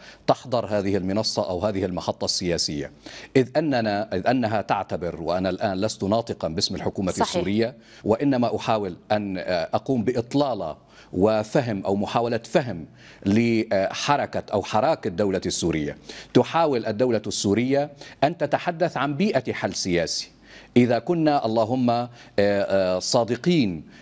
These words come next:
Speaker 1: آه، آه، بالذهاب إلى حل سياسي، الحل السياسي يستدعي بيئة حل سياسي، ليست شروط. بمعنى آخر أن الدولة السورية ذاهبة، الفريق الوطني الذي يقود الدولة السورية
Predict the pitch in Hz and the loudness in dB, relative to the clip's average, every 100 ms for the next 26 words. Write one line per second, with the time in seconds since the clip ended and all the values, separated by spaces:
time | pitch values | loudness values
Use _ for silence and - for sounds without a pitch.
0 | - 101 98 98 95 95 92 117 113 123 | 0 2 2 2 2 0 0 0 0 0
1 | 135 147 120 117 101 117 104 90 95 82 | 0 0 0 0 0 -2 -4 -4 -2 0
2 | 78 - 101 - 208 170 - 160 165 - | 0 -2 -2 -2 -4 -4 0 0 0 -2
3 | 180 175 - - 127 - 190 165 160 151 | -4 -6 -10 2 2 2 -2 -2 0 0
4 | 123 202 240 135 107 - 110 92 - 85 | 2 4 4 2 0 -2 -4 -4 -2 -2
5 | 78 - - 110 165 - 139 - 123 110 | -2 -4 -2 2 2 0 -4 0 0 0
6 | 85 - - - - - 101 123 127 147 | -4 -10 -20 -20 -18 -6 2 2 2 -2
7 | 131 123 127 123 151 - 120 113 120 143 | 0 2 2 2 2 0 2 2 4 2
8 | 123 117 - 98 87 80 87 156 135 98 | 0 -2 0 0 2 2 2 2 0 -4
9 | 82 80 117 127 117 113 120 87 85 90 | -4 0 0 0 -2 0 -2 -4 -6 -2
10 | 107 101 127 110 120 120 113 117 98 87 | 0 0 0 0 0 0 0 0 0 0
11 | 73 | -2